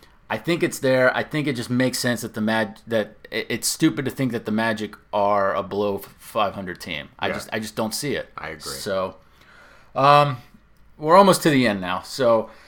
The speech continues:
Speaker 1: uh, we'll get to the slogan upgrade or update in a, in a bit, but, uh, let's talk about the orange. Well, hold on.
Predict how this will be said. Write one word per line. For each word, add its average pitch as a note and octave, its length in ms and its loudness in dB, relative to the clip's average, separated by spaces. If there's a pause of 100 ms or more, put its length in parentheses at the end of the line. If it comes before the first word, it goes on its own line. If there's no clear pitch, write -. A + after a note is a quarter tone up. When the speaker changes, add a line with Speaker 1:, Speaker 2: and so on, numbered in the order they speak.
(160)
Speaker 1:
uh, G2 440 2 (880)
we'll C#3 280 -4
get D3 200 6
to D3 120 2
the A#2 120 0
slogan A#2+ 500 6
upgrade G#2+ 560 2
or A2 380 0
update A2+ 400 2
in G#2 100 -4
a, A2 60 -2
in A#2 180 -2
a A2 60 -2
bit, G2 400 -4
but, G2+ 240 -2 (280)
uh, F#2 420 -4 (200)
let's - 180 -12
talk F3+ 180 6
about F3 220 6
the C3+ 80 6
orange. C#3 500 4
Well, A#2+ 380 0 (240)
hold F#2 180 -14
on. - 140 -18